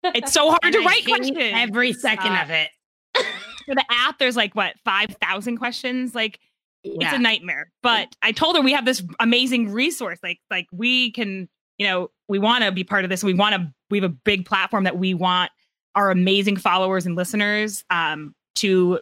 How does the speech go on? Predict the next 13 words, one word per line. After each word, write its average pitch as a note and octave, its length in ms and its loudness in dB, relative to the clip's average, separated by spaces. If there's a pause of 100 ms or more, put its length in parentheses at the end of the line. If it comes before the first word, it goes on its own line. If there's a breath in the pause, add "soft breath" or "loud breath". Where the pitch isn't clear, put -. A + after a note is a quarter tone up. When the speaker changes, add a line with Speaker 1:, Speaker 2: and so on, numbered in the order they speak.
(100)
Speaker 1:
be G3 140 2
a F#3+ 60 -2
part F#3+ 200 2
of G3+ 40 0
this. G#3+ 180 0
Come G#3 260 2
to A#3 120 6
it. G#3+ 100 4
You're F#3 100 0
studying. G#3+ 540 2
You G3 100 2
wanna G3 140 2
study G3 340 0